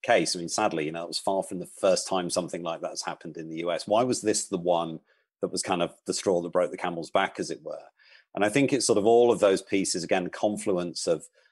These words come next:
of issues, it's never a single thing, um, has really pushed the social side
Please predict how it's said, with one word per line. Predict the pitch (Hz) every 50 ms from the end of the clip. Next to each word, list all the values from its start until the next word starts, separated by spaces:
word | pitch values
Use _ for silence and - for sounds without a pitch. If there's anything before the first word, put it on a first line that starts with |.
| _ _ _ -
of | 85 95
issues, | 98 92 - 95 82 80
it's | 85 - -
never | 101 95 87
a | 92 -
single | - - 98 92 87 85 87 85
thing, | - - - 113 98 87 78 73 - _ _ _ _ _ _ _ _ _ -
um, | 92 90 92 90 90 90 87 92 92 _ _ _ _ _ _ -
has | - - 104 98 95 95 95 90 - - - - - _ _ _ _ _ _ _ _ _ _ -
really | - 131 127 127 135 139 139 127 120 113 107
pushed | - 113 104 98 - -
the | 98 92
social | - 98 92 87 - - 87
side | - - 85 80 80 80 78 -